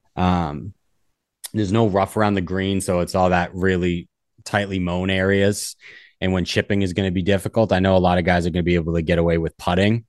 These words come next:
which I think Victor Hovland's playing well. This could be a place that he might be able to win just 'cause he can putt everywhere. Uh, but Jordan Spieth, when you need to chip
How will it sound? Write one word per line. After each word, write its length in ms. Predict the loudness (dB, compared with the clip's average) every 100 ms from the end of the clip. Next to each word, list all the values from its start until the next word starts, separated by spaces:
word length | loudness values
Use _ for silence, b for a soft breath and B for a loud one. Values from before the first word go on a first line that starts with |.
| _
which 180 | -6 -2
I 140 | 0 0
think 360 | -2 -2 -4
Victor 260 | -2 -2 -2
Hovland's 420 | -2 -2 0 -2
playing 300 | 0 0 2
well. 240 | 4 4 2
This 160 | 0
could 140 | -2 0
be 100 | -2
a 60 |
place 300 | 0 -2 -2
that 200 | -2 -4 -6 -18
he 340 | -4 0 2
might 220 | 4 2
be 120 | 4 4
able 140 | 4
to 80 | 4
win 240 | 6 6
just 180 | 4 2
'cause 140 | -2 -2
he 60 |
can 160 | -4 -6
putt 200 | -2 0
everywhere. 440 | 2 4 4 0 -6 b b b b
Uh, 340 | 0 2 4 4
but 140 | 2
Jordan 240 | 2 2 2
Spieth, 280 | 0 0 2
when 120 | 0
you 100 | 2
need 220 | 2 2
to 80 | 2
chip 220 | 0 0